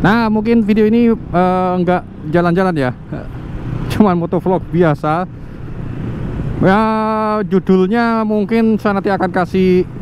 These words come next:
apa ya, eh, B B M yang saya pakai, mungkin gitu kali ya. Nah, jadi karena ini saya baru pulang dari kantor,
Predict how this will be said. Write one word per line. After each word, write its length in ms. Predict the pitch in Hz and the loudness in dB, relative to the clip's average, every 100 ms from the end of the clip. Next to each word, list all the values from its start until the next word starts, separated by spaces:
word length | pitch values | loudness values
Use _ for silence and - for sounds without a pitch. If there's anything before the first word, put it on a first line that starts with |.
| - - - - - | -8 -8 -6 -2 0
apa 200 | 151 170 | 2 2
ya, 160 | 139 104 | 0 -2
eh, 320 | - 135 131 127 | -2 0 2 0
B 80 | |
B 160 | 123 147 | 0 0
M 160 | 160 156 | 2 2
yang 160 | 139 | 0
saya 160 | 135 147 | 0 -2
pakai, 560 | - 131 123 139 113 | 0 -2 0 0 2
mungkin 400 | 113 127 135 131 | 2 2 2 2
gitu 160 | 110 135 | 2 0
kali 320 | 120 110 95 | 2 2 2
ya. 80 | 92 95 - | 0 -2 -2
Nah, 560 | - 123 113 104 98 - - - - - - - | 0 2 2 0 -2 -2 -4 -4 -4 -2 -2 0
jadi 160 | 131 180 | 2 4
karena 480 | 170 170 190 190 180 | 2 2 2 0 0
ini 80 | 190 | 0
saya 160 | 190 | 0
baru 240 | 156 160 170 | 0 -2 0
pulang 640 | 220 170 165 170 175 165 | 0 0 0 -2 -2 0
dari 560 | 156 135 143 143 139 139 | 0 0 2 2 2 2
kantor, 480 | 160 117 127 185 | 0 0 0 -2